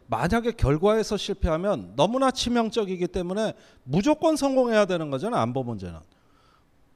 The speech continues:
그런데 성공했느냐는 것이죠. 결과가 너무 나쁘다는 것이죠. 그렇다면 그것 때문에 강경 정책을 비판하는 거거든요.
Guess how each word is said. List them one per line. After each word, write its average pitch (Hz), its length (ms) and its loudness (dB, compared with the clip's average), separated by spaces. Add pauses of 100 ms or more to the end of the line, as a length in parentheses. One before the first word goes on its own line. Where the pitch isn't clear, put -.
(180)
그런데 220 480 2
성공했느냐는 196 880 -4
것이죠. - 340 -14 (800)
결과가 202 380 2
너무 180 220 0
나쁘다는 156 520 2
것이죠. 87 360 -14 (1000)
그렇다면 220 720 -2
그것 214 460 0
때문에 262 380 4
강경 196 380 0
정책을 165 380 -2
비판하는 139 560 -2
거거든요. 117 460 -10